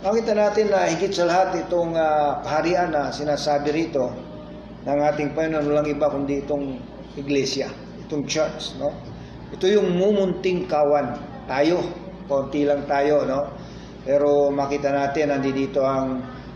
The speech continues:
proteksyon ng ating Panginoon sa kanyang mga hinirang. Di ba? Sabi nga niya, eh, ah, pinili niya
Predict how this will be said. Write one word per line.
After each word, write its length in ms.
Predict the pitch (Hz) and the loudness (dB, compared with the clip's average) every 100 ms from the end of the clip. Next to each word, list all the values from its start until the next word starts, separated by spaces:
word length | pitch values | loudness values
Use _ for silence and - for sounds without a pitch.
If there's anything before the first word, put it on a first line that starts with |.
| - | -8
proteksyon 560 | 143 143 156 - 160 147 | -4 -2 -2 0 0 0
ng 120 | 139 143 | 2 0
ating 320 | 143 147 - | 0 -2 -2
Panginoon 480 | 147 160 151 143 143 139 - - - - | 0 2 4 4 2 -2 -8 -14 -16 -16
sa 240 | - - 165 | -8 -4 0
kanyang 800 | 147 143 147 147 147 139 - - | 0 2 2 2 0 -4 -6 -6
mga 240 | 139 139 127 | -2 0 0
hinirang. 480 | 131 127 127 123 113 - - - - - - - - | 0 -2 -2 -2 -4 -10 -14 -16 -16 -16 -16 -16 -8
Di 40 | |
ba? 400 | 123 143 175 - - - - - | 2 2 2 -4 -10 -14 -16 -16
Sabi 320 | - 123 131 139 | -10 -6 -2 2
nga 160 | 143 | 2
niya, 200 | 143 151 147 | 2 4 4
eh, 280 | 143 127 117 - - - - 127 | 2 0 -6 -14 -16 -16 -8 -2
ah, 320 | 131 131 127 | 0 0 0
pinili 560 | 147 147 147 147 143 | 0 2 2 2 2
niya 80 | 143 | 0